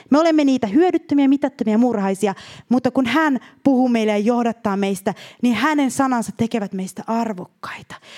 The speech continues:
Ne tekevät meistä kuninkaallisia, vaikka me olemme tällaisia mitättömiä pieniä. Hänen huomionsa meitä kohtaan tekee meistä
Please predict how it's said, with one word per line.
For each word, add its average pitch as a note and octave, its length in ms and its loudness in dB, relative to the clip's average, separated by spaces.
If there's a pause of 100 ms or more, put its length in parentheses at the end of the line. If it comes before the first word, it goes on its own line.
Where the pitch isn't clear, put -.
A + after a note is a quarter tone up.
(160)
Ne C#4+ 60 0
tekevät D#4+ 420 0
meistä C4+ 400 0
kuninkaallisia, G3 1000 0 (200)
vaikka D4 260 0
me C#4+ 80 0
olemme C4 200 0 (100)
tällaisia A#3 300 0
mitättömiä F#3 800 -2
pieniä. F#3 400 -2 (280)
Hänen E4+ 360 2
huomionsa C4+ 580 2
meitä A#3+ 300 2
kohtaan A#3 380 -2
tekee B3+ 280 0
meistä G#3+ 240 -4